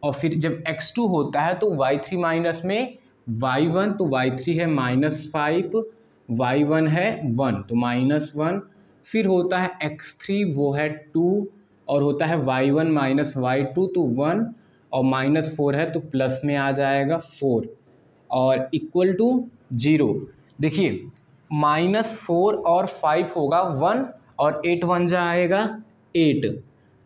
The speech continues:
माइनस फ़ाइव माइनस वन माइनस सिक्स, और ये आ जाएगा माइनस सिक्स के, और फ़ोर वन फ़ाइव टू जा टेन हो जाएगा, equal to zero,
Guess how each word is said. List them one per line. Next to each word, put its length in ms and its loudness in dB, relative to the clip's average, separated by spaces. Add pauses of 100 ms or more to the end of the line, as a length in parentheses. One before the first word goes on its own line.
(240)
माइनस 600 2
फ़ाइव 440 2
माइनस 460 0
वन 280 0 (380)
माइनस 640 0 (260)
सिक्स, 320 -2 (480)
और 200 2
ये 160 2
आ 220 4
जाएगा 420 2
माइनस 540 2
सिक्स 300 -2 (500)
के, 340 0 (580)
और 260 2
फ़ोर 300 0
वन 180 2
फ़ाइव 300 0
टू 200 2
जा 180 4 (440)
टेन 220 2
हो 140 2
जाएगा, 480 -2 (400)
equal 420 2
to 140 4 (100)
zero, 360 4